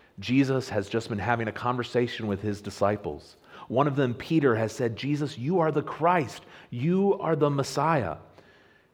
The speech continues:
Jesus agreed with that, but then he explained to him that that's gonna be a little different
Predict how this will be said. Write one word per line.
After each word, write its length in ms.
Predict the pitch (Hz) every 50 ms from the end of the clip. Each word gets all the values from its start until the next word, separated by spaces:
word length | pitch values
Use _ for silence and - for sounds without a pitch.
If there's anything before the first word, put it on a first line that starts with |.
| _ -
Jesus 340 | - 120 117 113 117 110 -
agreed 320 | 92 - 113 135 160 160
with 140 | 160 127 -
that, 340 | 127 113 107 98 92 - -
but 140 | 113 101
then 200 | 120 139 139 139
he 280 | 135 117 131 135 131 123
explained 420 | 113 - - - 147 160 175 190
to 60 | 165 143
him 180 | 143 139 127
that 80 | 120 113
that's 220 | 117 135 135 -
gonna 160 | - 147 135
be 100 | 123 135
a 80 | 139 135
little 200 | 135 139 135 127
different 440 | 107 139 160 160 160 127 98 76